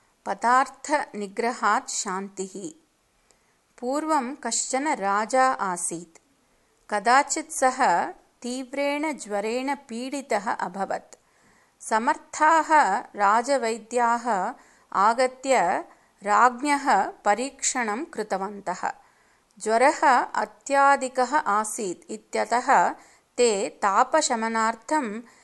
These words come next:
श्रीगन्धस्य लेपनं करणीयम् इति सूचितवन्तः। राज्ञी सेविकानां द्वारा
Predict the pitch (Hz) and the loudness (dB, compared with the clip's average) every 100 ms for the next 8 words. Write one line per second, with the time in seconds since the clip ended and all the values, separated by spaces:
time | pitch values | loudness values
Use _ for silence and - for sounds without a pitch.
0 | _ - - 233 269 294 320 294 247 233 | _ -6 -6 -4 -6 0 0 2 0 0
1 | - 254 269 202 220 247 262 262 320 - | -2 -2 -2 -2 -2 -2 -2 -2 -4 -4
2 | 202 208 214 214 214 214 - - 226 349 | -4 -2 -4 -6 -6 -8 -10 -14 -10 -10
3 | 427 - - 226 226 240 185 160 160 160 | -10 -10 -8 -8 -8 -6 -6 -6 -10 -10
4 | 165 - _ _ _ _ _ _ _ _ | -8 -12 _ _ _ _ _ _ _ _
5 | _ _ _ _ _ _ _ _ _ _ | _ _ _ _ _ _ _ _ _ _
6 | _ _ _ _ 185 202 208 240 269 277 | _ _ _ _ -4 2 2 2 -2 -2
7 | 226 359 330 - 220 233 262 285 262 247 | -2 -6 -8 -2 0 0 0 0 2 4
8 | 233 240 233 214 214 190 208 175 175 | 2 -2 -2 0 2 2 2 2 2